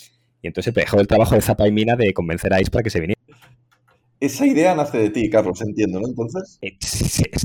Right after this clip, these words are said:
Speaker 1: ¿sabes qué pasa? Que, que yo pensaba que, que no iba a venir ni de broma,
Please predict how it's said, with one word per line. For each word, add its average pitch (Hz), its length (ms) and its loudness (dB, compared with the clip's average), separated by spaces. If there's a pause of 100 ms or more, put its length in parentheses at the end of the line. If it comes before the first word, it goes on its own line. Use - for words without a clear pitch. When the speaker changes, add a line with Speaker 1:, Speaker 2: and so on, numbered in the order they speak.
Speaker 1:
¿sabes 175 260 2
qué 185 100 -2
pasa? 156 200 -2
Que, 95 280 -2
que 95 420 0 (560)
yo 113 280 -6
pensaba 147 320 2
que, 98 200 -2
que 80 180 -4
no 78 120 -6
iba 90 100 2
a 98 40 4
venir 90 200 0
ni 110 140 -2
de 87 120 0
broma, 87 420 0